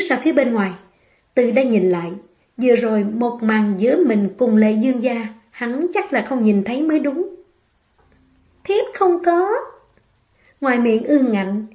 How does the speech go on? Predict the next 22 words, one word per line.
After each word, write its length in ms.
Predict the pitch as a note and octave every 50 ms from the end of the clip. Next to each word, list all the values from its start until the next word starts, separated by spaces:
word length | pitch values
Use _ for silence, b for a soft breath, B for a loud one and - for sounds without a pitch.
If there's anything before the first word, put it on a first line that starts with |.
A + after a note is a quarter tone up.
| _ _
nhưng 240 | - C4+ C#4 C4+ C4
trong 180 | C#4+ C#4+ C#4+ B3+
giọng 180 | A3 G#3 A3
nói 300 | A3+ A3+ A#3+ C4 D#4 F#4 -
đã 200 | - A#3 G#3+ A3
bắt 300 | B3 - - - - -
đầu 200 | A#3 G#3 F#3+ F#3+ -
thỏa 220 | - G#3 A3 G#3+ -
hiệp. 140 | A3 G3 F3+ - - - _ _ _ _ _ _ _ _ _ _ _ _ _ _ _
Cô 120 | - C4+ B3+
giả 240 | A#3+ G#3 G#3 G3 G3 -
kiết 140 | - F4 F#4 - -
giơ 120 | B3+ B3+ A#3+ -
tay 180 | - A#3+ A#3+ A3+
bắt 220 | A#3 D#4 D#4+ -
lấy 160 | D4+ E4 D#4+ -
cầm 200 | B3+ G#3 G3 G3+
nàng, 200 | G3+ G3 F#3+ F3+ F3 - _ -
nâng 160 | D4 D4 C#4
lên 160 | C4+ C4 -
thật 120 | - G#3 - -
cao, 220 | - A#3 A#3 A#3